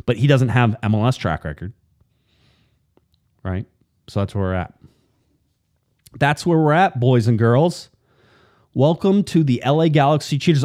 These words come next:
I'm thinking about making a t-shirt that just says Cheaters on it. That's what I'm thinking about doing. Because I don't want the L A Galaxy to profit off of being cheaters, but I'll be fine profiting off the L A Galaxy being cheaters. Um,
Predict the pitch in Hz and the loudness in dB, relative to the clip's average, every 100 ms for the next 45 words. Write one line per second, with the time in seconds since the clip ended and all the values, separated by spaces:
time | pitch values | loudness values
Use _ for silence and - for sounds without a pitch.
0 | - 165 196 208 190 175 139 131 131 131 | -2 0 2 2 2 4 4 4 2 2
1 | - 123 - 139 - 117 98 113 - 101 | 2 0 0 -2 0 -4 -2 -4 -2 -4
2 | - 98 87 80 71 69 - - _ _ | -4 -6 -6 -10 -12 -16 -18 -20 _ _
3 | _ - 107 - 110 92 82 - - - | _ -8 -4 -2 0 -2 -6 -12 -20 -20
4 | 69 69 - _ _ _ _ _ _ _ | -20 -20 -20 _ _ _ _ _ _ _
5 | _ _ - 101 113 98 90 87 82 78 | _ _ -8 -2 -2 0 -2 -2 -6 -8
6 | - - 151 175 143 139 123 117 113 113 | -10 0 2 4 2 2 4 2 0 -2
7 | 104 - 98 - 92 87 90 87 82 90 | -6 -4 -4 -4 -6 -6 -6 -8 -6 -6
8 | 85 - 95 101 92 - 110 110 104 87 | -6 -6 -6 -4 -6 -6 -4 0 0 -2
9 | 90 85 - 78 82 - 85 80 82 82 | -4 -8 -8 -10 -10 -10 -10 -8 -8 -6
10 | 82 76 76 76 73 - 78 67 - _ | -8 -8 -12 -14 -16 -14 -14 -14 -20 _
11 | _ _ _ _ _ - - 87 76 73 | _ _ _ _ _ -16 -12 -10 -8 -10
12 | 69 78 76 - | -10 -12 -14 -18